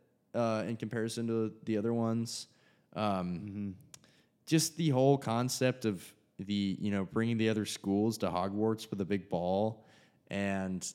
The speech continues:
Speaker 1: the way that happens is a little clunky to me, but that's all to
Speaker 2: Mm-hmm.
Speaker 1: say, I ha-, it's very, very fun. Cedric
Speaker 2: Yeah.
Speaker 1: Diggory, like, that whole dynamic's really cool. Um, the ending, the final
Speaker 2: Yeah.
Speaker 1: battle's amazing.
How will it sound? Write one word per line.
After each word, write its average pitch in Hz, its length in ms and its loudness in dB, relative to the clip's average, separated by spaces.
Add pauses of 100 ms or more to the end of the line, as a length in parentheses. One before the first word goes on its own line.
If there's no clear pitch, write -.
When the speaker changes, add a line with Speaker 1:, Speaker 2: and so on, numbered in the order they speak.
Speaker 1:
the 110 80 2
way 107 200 2
that 110 140 0
happens 113 560 -2
is 110 80 -2
a 120 60 0
little 117 200 6
clunky 101 480 0
to 147 80 4
me, 175 280 4
but 131 420 4
that's 151 260 4
all 160 140 6
to 147 60 4
Speaker 2:
Mm-hmm. 107 60 -2
Speaker 1:
say, 131 280 4
I 117 120 -2
ha-, 123 140 -4 (100)
it's 123 220 0
very, 123 300 2
very 95 180 0
fun. 80 500 -2 (520)
Cedric 131 440 2
Speaker 2:
Yeah. 117 100 2
Speaker 1:
Diggory, 107 560 2
like, 98 180 -4
that 98 140 -2
whole 101 120 -2
dynamic's 95 500 -2
really 92 160 0
cool. 87 580 -2 (680)
Um, 82 520 -4 (240)
the 107 160 -4
ending, 117 380 0
the 101 80 -4
final 139 300 2
Speaker 2:
Yeah. - 40 -6
Speaker 1:
battle's 80 340 -2
amazing. 71 520 -10